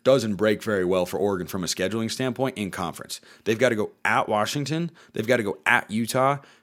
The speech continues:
and they have to play U S C. Winning two of those games is tough, and you're not going to, in all likelihood, win all three. But,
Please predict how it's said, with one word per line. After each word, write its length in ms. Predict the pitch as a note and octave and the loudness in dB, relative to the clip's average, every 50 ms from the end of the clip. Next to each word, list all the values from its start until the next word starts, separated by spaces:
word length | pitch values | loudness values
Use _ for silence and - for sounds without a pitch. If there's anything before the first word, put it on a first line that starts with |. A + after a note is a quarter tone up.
| _ _ _ | _ _ _
and 220 | A2+ B2 B2+ C3 | -4 -2 -2 0
they 60 | C3 B2+ | 0 0
have 140 | B2+ A2 | -2 -2
to 80 | - A2+ | -4 -4
play 180 | G#2 A#2+ B2 A#2 | -2 -2 0 0
U 140 | A2 G#2+ | 0 0
S 140 | G#2 F#2+ - | 0 -2 -2
C. 280 | - - D#2 G#1 - - _ _ _ _ _ _ _ _ _ _ _ _ _ _ _ _ _ _ _ _ _ _ _ _ _ _ _ _ - _ _ - _ _ | -4 -6 -6 -8 -10 -18 _ _ _ _ _ _ _ _ _ _ _ _ _ _ _ _ _ _ _ _ _ _ _ _ _ _ _ _ -20 _ _ -20 _ _
Winning 340 | G#2+ C3 D#3 F3 F#3 F#3 F3+ | 2 4 6 6 4 4 0
two 240 | - - E3+ E3+ | 2 6 6 6
of 60 | D#3 C#3+ | 8 6
those 220 | D3+ D3 C#3 A#2+ | 4 4 2 2
games 520 | G#2+ A#2+ A2+ A#2 C3 D3+ E3+ E3+ - - - _ _ - | 0 0 0 2 0 0 -2 -4 -6 -10 -14 _ _ -2
is 200 | B2 A#2 F#2 - | 0 0 0 -4
tough, 480 | - - B2 G2+ - - - - - _ _ _ _ _ _ _ | -4 -4 -4 -4 -4 -6 -12 -18 -20 _ _ _ _ _ _ _
and 140 | - B2+ B2+ | -4 -2 0
you're 100 | B2 A#2+ | 2 2
not 320 | A2+ A2+ B2+ C3 C3 B2+ - | 2 2 2 2 2 0 2
going 280 | - D3 C#3 C3+ C3 | 0 0 0 2 0
to, 180 | B2 A#2+ A2 A2 - - | 0 -2 -2 -4 -4 -4
in 120 | A2 A2+ | -2 -2
all 140 | A#2 A#2 A2+ | 0 0 0
likelihood, 440 | A2 A2 G#2+ G#2 - G#2 G2+ G#2+ F#2+ | 0 0 0 0 -2 0 0 0 0
win 180 | G2 G2+ F#2+ | 0 -2 -2
all 140 | F#2 E2+ D#2+ | -2 -4 -6
three. 340 | D#2+ - F#2+ F#2 C2 - - _ _ _ - | -6 -6 -6 -6 -6 -6 -10 _ _ _ -4
But, 480 | F#2+ C3 E3+ F#3+ D3 C3+ C#3 - - | 2 4 6 6 6 4 2 -2 -12